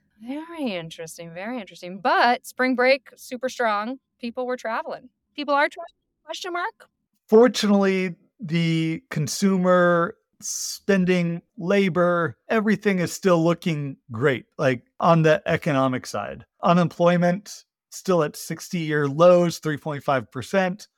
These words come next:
Speaker 2: We saw a very healthy increase in employment in March, uh, two hundred thirty-six thousand jobs. We had been seeing sort of north of three hundred, four hundred thousand jobs being added. That was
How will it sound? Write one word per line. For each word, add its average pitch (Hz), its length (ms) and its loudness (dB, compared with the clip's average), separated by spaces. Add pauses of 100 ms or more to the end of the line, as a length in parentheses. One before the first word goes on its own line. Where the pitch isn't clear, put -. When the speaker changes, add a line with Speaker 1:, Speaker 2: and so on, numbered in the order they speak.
Speaker 2:
We 165 120 2
saw 160 500 2 (160)
a 165 240 -2
very 165 440 2
healthy 175 640 0 (120)
increase 180 640 -2
in 151 500 -6 (200)
employment 165 640 0 (140)
in 160 640 -2
March, 180 520 0
uh, 143 280 2
two - 100 -4
hundred 160 240 0
thirty-six 160 480 -4
thousand 143 600 0
jobs. 143 540 0 (440)
We 143 100 0
had 165 220 4
been 170 180 -2
seeing 170 380 -2
sort 160 240 0
of 120 260 0 (460)
north 175 400 2
of 156 180 0
three 170 220 -2
hundred, 180 500 0
four 170 220 2
hundred 175 280 -2
thousand 175 380 4
jobs 180 380 2
being 180 220 -4
added. 190 420 0 (480)
That 175 260 4
was 165 560 0